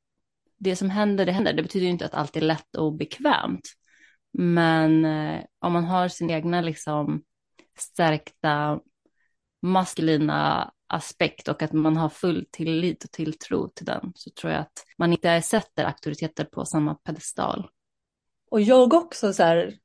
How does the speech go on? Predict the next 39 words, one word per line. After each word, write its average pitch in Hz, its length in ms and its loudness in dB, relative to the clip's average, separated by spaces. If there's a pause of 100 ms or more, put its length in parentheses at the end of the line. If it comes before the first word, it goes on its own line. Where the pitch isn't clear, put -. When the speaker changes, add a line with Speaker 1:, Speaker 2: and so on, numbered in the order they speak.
(540)
Speaker 2:
i 196 100 -2
min 196 180 2
egna 202 580 4
utveckling 185 920 -2
och 170 100 -2
typ 165 160 -2
min 175 160 0
egna 185 360 4
maskulina 170 600 0
energi 165 600 -2
är 160 220 0
mycket, 180 580 2
<laughs> - 0 -
mycket 220 260 8
bättre, 196 480 2
liksom, 170 280 -4
än 170 100 0
vad 170 100 2
den 180 120 2
var. 226 320 4
Det 202 100 4
är 254 80 6
så 240 100 2
kul, 254 220 2
för 214 80 0
de 208 100 4
går 277 160 6
ju 233 60 6
hand 170 260 -2
i 170 40 -6
hand 196 260 2
också. 233 220 -4
Alltså, 170 240 -4
det 175 120 -4
är 190 80 2
svårt 269 380 2
att 190 60 0
ha 165 160 0
en 160 260 -6